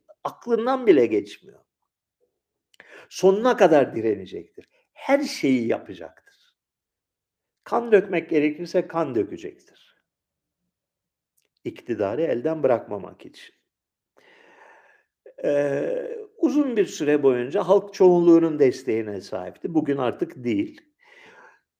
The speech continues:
Halk çoğunluğunun desteğine sahip olduğu sürece elbette seçimleri yüceltir. Seçim, se-, biz seçimle geldik, halk bizi, bize teveccüh gösterdi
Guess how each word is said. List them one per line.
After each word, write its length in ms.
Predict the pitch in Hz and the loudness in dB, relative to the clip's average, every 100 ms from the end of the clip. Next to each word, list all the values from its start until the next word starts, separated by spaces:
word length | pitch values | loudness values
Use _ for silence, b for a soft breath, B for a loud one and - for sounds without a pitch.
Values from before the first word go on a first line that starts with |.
| _ - | _ 0
Halk 180 | 262 | 0
çoğunluğunun 560 | - 247 226 226 220 202 | 6 6 6 2 2 4
desteğine 540 | 185 175 - 202 196 | 4 4 4 4 4
sahip 360 | 180 165 156 147 | 0 2 2 4
olduğu 320 | 143 120 117 | 2 2 -4
sürece 440 | 110 107 104 101 190 | -6 -4 -2 -2 -2
elbette 600 | - 220 151 113 - 101 | 0 0 0 -2 -6 -8
seçimleri 960 | - 190 - 135 107 101 147 208 208 - - | -2 -4 -4 -10 -2 0 2 0 -2 -10 -20
yüceltir. 720 | - 180 190 170 175 175 170 | -16 -8 -2 2 2 2 -2
Seçim, 420 | 139 - 135 - 139 127 131 127 | -6 -6 -6 -8 -12 -12 -12 -16
se-, 600 | 110 127 120 139 147 - | -12 -10 -6 -8 -8 -14
biz 140 | 120 - | -20 -20
seçimle 540 | - 117 180 151 131 | -16 -4 -2 4 4
geldik, 360 | 110 101 104 - | 4 2 -2 0
halk 360 | 135 143 - | 0 0 -14
bizi, 400 | 110 101 143 139 - | -14 -8 -8 -10 -16
bize 320 | 104 151 151 | -4 -4 0
teveccüh 560 | 123 131 127 123 156 196 | 4 4 4 2 0 2
gösterdi 840 | 104 - - 92 - _ 104 | -2 -2 -10 -10 -10 _ -14